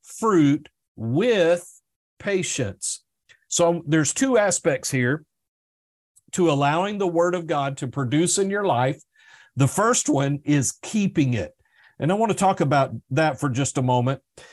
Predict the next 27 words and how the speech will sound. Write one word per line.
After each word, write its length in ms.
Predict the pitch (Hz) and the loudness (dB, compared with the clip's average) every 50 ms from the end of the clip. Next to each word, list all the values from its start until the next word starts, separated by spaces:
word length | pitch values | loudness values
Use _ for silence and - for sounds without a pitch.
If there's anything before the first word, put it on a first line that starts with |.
| - - _ - | -20 -20 _ -4
Uh, 300 | - 156 156 156 151 147 - _ _ _ _ - | 0 2 2 2 2 0 -4 _ _ _ _ -4
to 160 | - 170 147 | -4 -2 -2
keep 480 | - - - - 254 269 262 247 - - _ _ _ _ _ _ - | -4 -4 -2 0 2 2 0 -2 -4 -12 _ _ _ _ _ _ -8
the 220 | 127 120 113 151 | -4 -2 0 2
word, 600 | 143 135 127 135 139 131 123 127 139 151 151 151 _ _ - - 117 | 2 2 2 2 2 2 2 2 2 0 -2 -4 _ _ -12 -10 -8
Jesus 460 | 104 110 143 160 160 147 143 151 135 | -4 -2 -2 -2 0 0 0 0 0
said, 300 | - 151 139 135 139 131 | 0 0 2 2 0 0
"That's 260 | 120 147 170 175 - - | 0 0 0 0 -2 -4
necessary." 720 | 202 214 214 202 - 165 143 - - 135 127 135 151 160 | -4 -2 -2 -2 -2 -2 -2 -2 0 0 2 2 2 2
And, 180 | 160 147 143 - | 2 0 -2 -2
and 200 | 147 156 151 147 | -4 -4 -2 -2
if 120 | 135 - | -4 -2
you 100 | 135 135 | 0 0
look 260 | 131 147 190 202 - - | 2 2 2 0 0 0
it 80 | - | 0
up, 240 | 214 151 135 135 107 | 2 2 2 0 0
the 80 | 143 135 | -2 -2
word 360 | 135 160 170 - 185 156 - | 0 2 0 0 0 -2 -6
keep 460 | - - 240 220 180 147 147 - - | -10 -6 -4 -2 -2 -2 -4 -4 -4
means 380 | 143 147 143 147 147 139 - - | -2 -2 0 0 0 -2 -2 -4
to 180 | - 135 110 98 | -2 -4 -4 -4
hold 460 | - 131 135 143 160 175 190 175 196 | -2 0 2 2 4 2 2 2 0
it, 220 | 240 240 233 - _ _ _ _ _ _ _ _ _ _ _ _ _ _ - | 0 0 -2 -6 _ _ _ _ _ _ _ _ _ _ _ _ _ _ -4
to 160 | - 165 151 | 0 0 0
possess 680 | - - - 139 127 107 92 95 139 143 160 165 - - | 0 0 0 0 0 0 0 0 2 2 0 0 -2 -2
it, 260 | 208 214 233 - - _ _ _ _ _ _ _ _ _ _ _ _ _ _ _ _ - | -2 -4 -4 -6 -8 _ _ _ _ _ _ _ _ _ _ _ _ _ _ _ _ -2
uh, 340 | 127 131 127 127 123 120 | 0 2 2 2 2 0